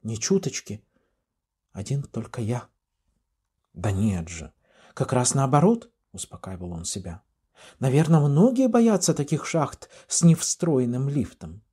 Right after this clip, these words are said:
Я просто один из многих, только и всего.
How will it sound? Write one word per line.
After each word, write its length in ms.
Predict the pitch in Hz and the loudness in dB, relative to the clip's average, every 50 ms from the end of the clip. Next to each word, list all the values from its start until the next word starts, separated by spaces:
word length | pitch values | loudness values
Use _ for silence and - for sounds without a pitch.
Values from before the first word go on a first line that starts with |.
| _ _ _ _ _ _ _ _ _ _ | _ _ _ _ _ _ _ _ _ _
Я 180 | - 135 170 202 | -2 0 0 0
просто 420 | 202 - 247 233 233 - - 240 | 2 2 2 2 2 0 -2 -2
один 360 | 220 - 196 180 156 196 220 240 | -2 0 0 2 2 4 4 4
из 120 | 214 170 | 4 2
многих, 560 | 156 143 135 143 165 196 190 190 190 - - _ _ _ _ _ _ _ _ _ _ | 2 0 2 2 4 4 2 2 -2 -4 -6 _ _ _ _ _ _ _ _ _ _
только 320 | - 123 143 - - 277 | -6 -6 -6 -4 -6 -6
и 40 | 254 | -6
всего. 460 | 247 - - 190 131 117 113 120 - | -6 -4 -2 -2 0 0 -2 -2 -4